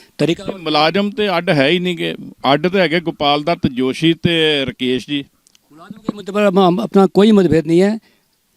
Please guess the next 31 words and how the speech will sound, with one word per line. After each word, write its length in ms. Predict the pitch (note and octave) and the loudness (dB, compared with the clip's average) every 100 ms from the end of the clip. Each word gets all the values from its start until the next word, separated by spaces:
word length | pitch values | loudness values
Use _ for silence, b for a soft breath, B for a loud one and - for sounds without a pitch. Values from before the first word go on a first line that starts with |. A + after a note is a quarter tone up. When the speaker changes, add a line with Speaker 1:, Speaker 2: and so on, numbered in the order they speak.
| A#2+ | -12
Speaker 1:
सिर्फ 240 | - G3+ | -2 0
लड़ाई 340 | G#3 E3+ F#3 A#3+ | 2 2 4 4
लड़ने 300 | A3 G3+ G#3 | 4 4 2
की 80 | G3+ | 2
जो 100 | G3 | 2
है 120 | F#3+ | 2
लो-, 180 | F3+ E3+ | 2 2
लोड़ 260 | D#3 E3 | 2 2
है। 120 | G3+ | 2
ये 80 | G3 | 4
नहीं 120 | A3+ | 4
है 100 | F#3 | 4
कि 80 | G3 | 2
लड़ाई 260 | F#3 F3+ F#3+ | -2 0 0
शुरू 240 | - G3+ | 0 0
करके 300 | G3 F#3 F#3+ | 0 0 2
जो 100 | F#3 | 2
है 100 | F#3 | 2
लास्ट 360 | F3 D#3+ E3+ - | 2 0 -2 -2
मोमेंट 300 | D#3+ E3+ E3+ | 0 0 0
तक 100 | F3 | -2
जो 140 | E3 | 2
है 220 | E3+ E3 E3 B - | 2 0 -4 B -2
वो 220 | D#3 D#3+ - | 0 0 0
फैसला 260 | D3 D#3 F3 | -2 0 0
कुन 120 | E3+ | 0
डिसीजन 180 | D3 D3+ | -2 -4
तक 140 | E3+ | -2
ना 140 | C#3+ | -2
पहुंचा 260 | D3+ D3+ D3+ | -4 -4 -4
जाए, 260 | D3 D#3+ | -2 -4